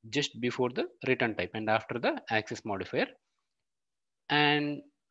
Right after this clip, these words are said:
the method is final now. And we have a class,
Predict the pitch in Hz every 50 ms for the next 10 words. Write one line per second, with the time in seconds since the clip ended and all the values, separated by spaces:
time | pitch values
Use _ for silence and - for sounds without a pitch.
0 | _ _ - 151 151 147 151 147 - 180 170 165 160 156 - - - - 123 123
1 | 131 139 131 110 101 120 214 - - _ _ _ _ _ _ _ _ _ _ _
2 | _ _ - 135 139 139 143 143 139 170 185 190 180 - - _ _ - 127 113
3 | 107 127 - - - - -